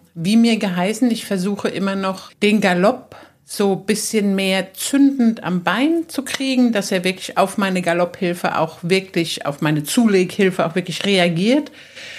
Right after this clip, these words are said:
nach vorne geht, Schub aus der Hinterhand und auch durchhält und nicht nach zwei, drei Galoppsprüngen schon wieder sagt, „Okay, jetzt bin ich müde.“ Daran arbeite ich immer noch. Ich war wieder mal in der Springstunde.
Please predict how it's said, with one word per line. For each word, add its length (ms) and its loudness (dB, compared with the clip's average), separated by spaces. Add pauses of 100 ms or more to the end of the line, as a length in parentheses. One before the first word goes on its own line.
(180)
nach 180 0
vorne 440 2
geht, 300 -4
Schub 300 0
aus 180 -2
der 120 0
Hinterhand 500 -2
und 160 -2
auch 120 -4
durchhält 680 0
und 100 -4
nicht 220 2
nach 120 0
zwei, 220 -2
drei 220 -2
Galoppsprüngen 600 0
schon 220 -4
wieder 220 0
sagt, 180 -2
„Okay, 200 -2
jetzt 120 -6
bin 80 -8
ich 140 -8
müde.“ 320 2 (260)
Daran 340 4
arbeite 400 0
ich 120 -8
immer 180 4
noch. 220 2
Ich 200 -4
war 200 4
wieder 180 2
mal 220 -2
in 100 -2
der 140 -4
Springstunde. 840 -2